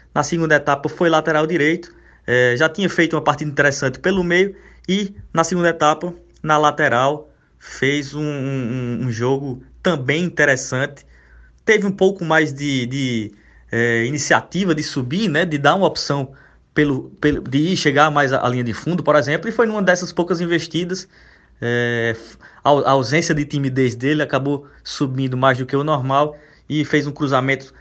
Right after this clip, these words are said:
na medida pro gol do Lohan. Então o Juninho, um, um personagem importante, né? E também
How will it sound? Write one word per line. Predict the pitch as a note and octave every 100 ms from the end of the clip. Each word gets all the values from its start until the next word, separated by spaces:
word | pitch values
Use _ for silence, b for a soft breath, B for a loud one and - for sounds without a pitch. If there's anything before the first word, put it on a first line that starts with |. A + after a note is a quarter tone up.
| b
na | C#3 C#3+
medida | D3+ A#2+ B2+ C3+ C#3 C3+ - _ _ _ _
pro | C#3 C3+
gol | C3+ C3+
do | C#3
Lohan. | D3 C3+ A2+ C3
Então | C3 D#3
o | D#3
Juninho, | D#3+ C#3 D#3
um, | E3+ F#3+ F3 F#3 F3+
um |
personagem | E3+ E3+ F3 E3+ F#3
importante, | F#3+ G#3 - D#3+ D#3
né? | C3+ D#3 b b b -
E | A#3+
também | B3+ G#3+ D3+ F#3 B3 G#3